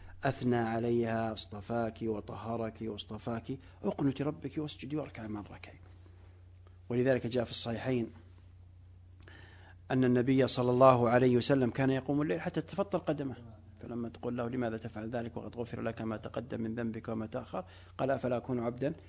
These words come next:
شكور". فمن علامات الإيمان أن الإنسان إذا رزق نعمة ينقسم الناس إلى قسمين: قسم يطغى، وقسم يعلم أنها نعمة، وهذه النعمة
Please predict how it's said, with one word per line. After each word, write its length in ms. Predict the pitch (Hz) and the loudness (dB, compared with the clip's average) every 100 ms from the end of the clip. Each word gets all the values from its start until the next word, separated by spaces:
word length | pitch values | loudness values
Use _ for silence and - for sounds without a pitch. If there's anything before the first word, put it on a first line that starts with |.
| - | -16
شكور". 260 | - 113 110 | -8 -6 -4
فمن 220 | 123 127 | 0 2
علامات 380 | 127 135 170 156 | 4 4 4 2
الإيمان 440 | 135 139 117 113 - - - - - | -2 -2 -2 -4 -10 -20 -20 -20 -6
أن 80 | 123 | -2
الإنسان 320 | 123 113 139 | 0 0 0
إذا 180 | 123 123 | 0 0
رزق 360 | 143 135 143 | 0 0 0
نعمة 580 | 131 135 113 113 127 135 - - - - - 139 | 4 2 2 -4 -4 -6 -8 -20 -20 -20 -6 -4
ينقسم 380 | 127 147 - | -2 -2 0
الناس 240 | 127 139 117 | 0 0 -4
إلى 80 | 107 | -6
قسمين: 380 | - - 82 - - - - - - - | -8 -8 -10 -16 -20 -20 -20 -20 -14 -2
قسم 300 | 170 185 151 | 0 4 4
يطغى، 340 | 117 - 104 - - - - - - - - | 2 -2 -10 -12 -18 -20 -20 -20 -20 -20 -16
وقسم 540 | - - 135 - 113 117 | -12 -4 -4 -2 -2 -2
يعلم 340 | 117 117 104 | -2 -4 -6
أنها 360 | 123 117 107 110 | -4 -2 -2 2
نعمة، 340 | 135 117 98 - - - - - - - - | 2 2 -6 -8 -18 -20 -20 -20 -20 -20 -8
وهذه 680 | 123 131 156 185 156 143 131 | 2 4 6 6 4 4 4
النعمة 720 | 139 143 180 180 196 226 233 | 6 8 6 6 4 4 4